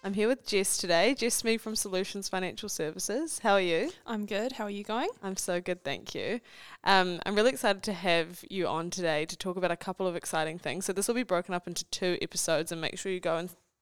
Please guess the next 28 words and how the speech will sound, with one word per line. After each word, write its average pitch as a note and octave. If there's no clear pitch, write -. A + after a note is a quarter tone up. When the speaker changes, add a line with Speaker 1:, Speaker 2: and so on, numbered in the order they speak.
Speaker 1:
check F#3+
out D#3+
the F3
other E3
one D#3+
if -
you D#3+
haven't E3+
already. E3+
In A#3
this C#4+
episode, A3
I G#3
really G3
wanna G#3+
talk G3
about F3
how F3
to G3
stop -
keeping F3+
up -
with -
the F3
Joneses. F#3
It's A#3
something D#4
that, A3+